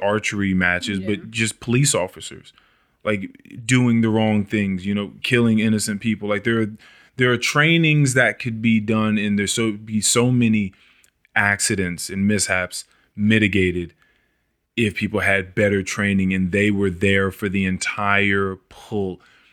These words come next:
Speaker 1: You know what he says? He asks people as they're shooting, whatever, if it's bow or if it's a rifle, whatever, "What's your job here?" And sometimes people will often say, "My job is to hit the target." And he's like, "No,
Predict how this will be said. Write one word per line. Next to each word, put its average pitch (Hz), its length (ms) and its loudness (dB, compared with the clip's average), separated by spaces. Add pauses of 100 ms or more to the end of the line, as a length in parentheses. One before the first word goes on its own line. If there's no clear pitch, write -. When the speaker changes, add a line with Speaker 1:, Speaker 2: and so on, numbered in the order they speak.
(120)
Speaker 1:
You 131 180 2
know 156 180 2
what 156 100 4
he 151 100 2
says? 135 460 0 (1300)
He 123 200 4
asks 113 400 0
people 107 400 0
as 98 140 0
they're 95 100 0
shooting, 101 520 0 (460)
whatever, 113 520 2
if 95 120 -6
it's 98 140 -6
bow 104 360 2
or 98 60 2
if 92 120 -8
it's 95 100 -6
a 95 60 -4
rifle, 101 380 0
whatever, 92 320 -4 (300)
"What's 110 220 2
your 110 100 2
job 92 300 0
here?" - 220 -18 (600)
And 98 80 -8
sometimes 101 380 0
people 95 360 0
will 92 140 -2
often 101 440 -2
say, 92 340 0 (300)
"My 101 100 -2
job 104 260 2
is 95 140 -2
to 98 120 -2
hit 95 180 -4
the 95 80 -16
target." 98 340 -2
And 90 80 -10
he's 92 140 -6
like, 82 160 -8
"No, 87 340 -6